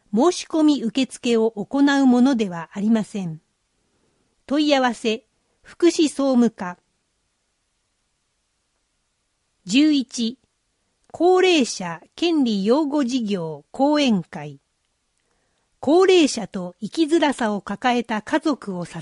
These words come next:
える。地域で暮らす、地域で支える。精神疾患や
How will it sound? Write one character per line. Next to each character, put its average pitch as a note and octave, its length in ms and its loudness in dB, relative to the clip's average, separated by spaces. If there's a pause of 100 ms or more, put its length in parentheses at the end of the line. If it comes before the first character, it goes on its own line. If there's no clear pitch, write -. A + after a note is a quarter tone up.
(120)
え G3+ 220 -4
る。 E3 180 -16 (640)
地 E4 220 2
域 C4 200 -4
で G#3+ 140 0
暮 A3+ 200 -6
ら B3 120 0
す、 A3 360 -10 (260)
地 E4 220 2
域 A#3+ 200 -4
で F3+ 160 -8
支 - 140 -12 (160)
え G#3+ 200 -2
る。 E3 200 -14 (1400)
精 E4+ 240 2
神 F#4 220 0
疾 D4 340 -2
患 G3+ 280 -2
や E3 260 -8